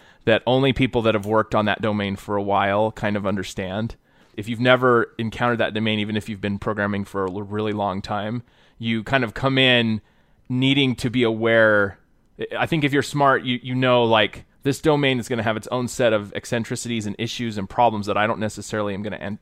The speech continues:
that I won't be able to anticipate off the top of my head. And it's always good to be able to either go to somebody that's done it before or tread lightly as you work, just so that you know, like, okay,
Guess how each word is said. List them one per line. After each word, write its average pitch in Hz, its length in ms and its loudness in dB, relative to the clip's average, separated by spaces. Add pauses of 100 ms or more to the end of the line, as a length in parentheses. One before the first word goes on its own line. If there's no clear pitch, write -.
that 117 140 -2
I 120 80 2
won't 120 160 -2
be 110 60 -2
able 107 80 -4
to 101 80 -6
anticipate - 640 -10 (160)
off 101 160 -6
the - 60 -14
top 104 200 -6
of 104 60 -10
my 87 120 -8
head. 98 300 -6 (300)
And 104 220 -4
it's 104 240 -6
always 127 280 6
good 120 180 2
to 113 80 -2
be 117 140 0
able 113 180 0
to 110 260 -4
either 117 180 0
go 123 280 4
to 143 80 0
somebody 131 340 0
that's 110 200 -4
done 135 160 2
it 147 60 -2
before 139 460 0
or 120 460 0 (400)
tread 170 240 6
lightly 139 360 6
as 113 140 2
you 113 100 -4
work, 117 380 2
just 120 220 -2
so 127 140 2
that 113 80 -4
you 113 120 -4
know, 113 240 0
like, 107 260 -2
okay, 107 460 -2